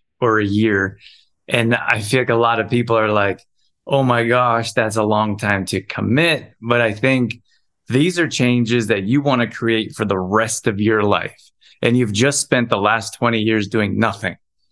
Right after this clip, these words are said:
You've been procrastinating, you've been self-sabotaging, you've been thinking about doing it on your own,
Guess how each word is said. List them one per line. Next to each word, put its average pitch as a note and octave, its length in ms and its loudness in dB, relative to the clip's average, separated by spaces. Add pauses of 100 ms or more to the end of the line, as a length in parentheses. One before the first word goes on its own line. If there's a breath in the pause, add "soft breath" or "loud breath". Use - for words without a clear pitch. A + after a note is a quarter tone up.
(200)
You've G#2+ 100 0
been G#2+ 140 0
procrastinating, A#2 880 0
you've G2+ 100 -2
been G2 120 -2
self-sabotaging, G#2+ 1000 0
you've G#2+ 100 0
been G#2+ 160 -2
thinking A#2 300 0
about G#2+ 260 0 (220)
doing C3 220 2
it A#2+ 60 0
on B2 140 2
your B2+ 120 2
own, D#3 360 0